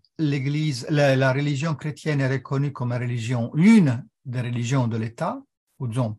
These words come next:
permise par l'État, mais en plus, l'empereur lui-même, à cette époque,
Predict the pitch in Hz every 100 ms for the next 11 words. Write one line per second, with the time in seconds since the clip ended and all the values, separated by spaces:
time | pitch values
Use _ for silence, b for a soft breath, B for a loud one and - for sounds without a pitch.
0 | - 131 131 180 160 110 110 123 113 110
1 | - 170 - _ b b b b b b
2 | b _ _ 156 170 214 202 185 160 220
3 | 302 339 - - - - 202 254 269 226
4 | 226 190 175 170 233 294 160 127 - 160
5 | - 170 160 - 214 277 -